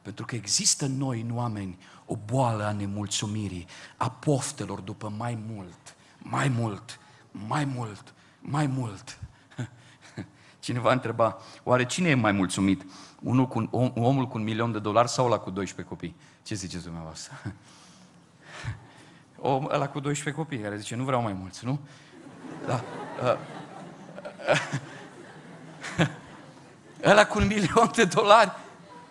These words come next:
măcar unul. Măcar unul. Avem de luptat cu această foame în noi. Mă uit la fiul meu, mă uit la copii.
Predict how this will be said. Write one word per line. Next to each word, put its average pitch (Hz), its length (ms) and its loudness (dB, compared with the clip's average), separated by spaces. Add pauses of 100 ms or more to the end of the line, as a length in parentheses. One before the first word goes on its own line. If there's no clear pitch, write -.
(680)
măcar 262 520 12
unul. 170 260 2 (1120)
Măcar 294 520 8
unul. 190 260 4 (920)
Avem 175 300 2
de 226 80 2
luptat 180 440 4
cu - 100 0
această - 360 0
foame 117 760 4 (280)
în 156 260 8
noi. 135 420 6
Mă 160 80 2
uit 185 120 8
la 175 120 4
fiul 180 280 2
meu, 139 120 6
mă 135 80 6
uit 165 80 8
la 170 100 10
copii. 170 460 2